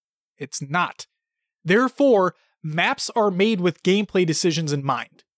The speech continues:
Okay? We've talked about it plenty of times on the show in the past. Truth was made with the gameplay mechanics of five in mind. Midship was made with the gameplay mechanics of two in mind.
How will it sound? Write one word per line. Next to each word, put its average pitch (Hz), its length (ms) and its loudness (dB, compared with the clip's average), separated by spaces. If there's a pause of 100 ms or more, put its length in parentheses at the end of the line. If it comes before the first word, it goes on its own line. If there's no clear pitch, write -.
(540)
Okay? 196 320 0 (260)
We've 277 160 4
talked 339 300 0
about 311 300 0
it 294 140 -6
plenty 311 340 -2
of 269 80 -4
times 269 300 -2
on 254 100 -2
the 240 80 0
show 254 280 0
in 240 60 -4
the 220 60 -4
past. - 500 -8 (1700)
Truth 311 500 0 (340)
was 220 220 -2
made 226 260 0
with 220 140 -2
the 196 80 0
gameplay 240 420 -2
mechanics 214 480 -2
of 208 120 -4
five 185 340 -2
in 143 100 -6
mind. 123 380 -8 (380)
Midship 190 600 0 (220)
was 180 180 0
made 196 180 2
with 202 120 -2
the 175 80 -4
gameplay 240 380 0
mechanics 220 420 -2
of 202 120 -4
two 214 340 2
in 160 140 -4
mind. - 360 -8